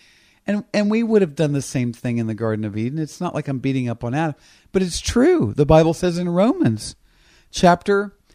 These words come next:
five, verse twelve, "Through one man sin entered the world, and death through sin, and death spread to all men, for all have sinned," right? But the second Adam, Christ Jesus, came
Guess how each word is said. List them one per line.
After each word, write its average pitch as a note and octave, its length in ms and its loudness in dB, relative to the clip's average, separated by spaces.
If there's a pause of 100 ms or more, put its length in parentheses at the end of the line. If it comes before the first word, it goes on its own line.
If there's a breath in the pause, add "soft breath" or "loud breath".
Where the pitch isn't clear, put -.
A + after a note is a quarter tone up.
(160)
five, G#3 400 4
verse A3 160 -2
twelve, A#3+ 280 0
"Through G#3 200 0
one A3+ 340 2
man D#3+ 240 4
sin B3 400 -4
entered C#3 300 -4
the A#2+ 100 0
world, A2+ 260 -2
and C#3 160 -6
death E3 300 -2
through A3+ 260 -6
sin, A#2+ 300 -2
and A#2+ 180 -2
death E3+ 280 0 (340 soft breath)
spread G3+ 380 2
to F#3+ 80 4
all G3+ 220 6
men, C3+ 240 2
for - 200 0
all F3+ 220 8
have G3 140 4
sinned," G#3+ 540 4 (440)
right? F#3 320 -2 (800 soft breath)
But F3 200 2
the D#3+ 80 2
second A3 480 6
Adam, D3+ 480 4 (800)
Christ F3 340 4
Jesus, G3+ 480 0
came G#2 460 -4